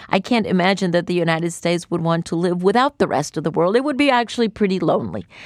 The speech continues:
I do think that, uh, what the United States is doing is preparing the ground, and the, preparing the ground with China is absolutely key. But they will also have to come in with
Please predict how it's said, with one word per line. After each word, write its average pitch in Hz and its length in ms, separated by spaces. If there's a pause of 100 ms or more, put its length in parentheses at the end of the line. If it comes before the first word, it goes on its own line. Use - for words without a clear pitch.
(240)
I 214 160
do 220 260
think 190 360
that, 165 280
uh, 156 220
what 180 240
the 175 80
United 156 260
States 160 320
is 147 100
doing 156 380
is 147 180
preparing 151 520
the - 80
ground, 180 420 (380)
and 160 260
the, - 80 (140)
preparing 165 420
the 143 80
ground 151 320
with 143 140
China 156 420
is - 180
absolutely 139 520
key. 247 280 (380)
But 202 300
they 233 160
will 233 260
also 220 320
have 180 220
to 165 100
come 160 320
in 160 340 (320)
with 175 280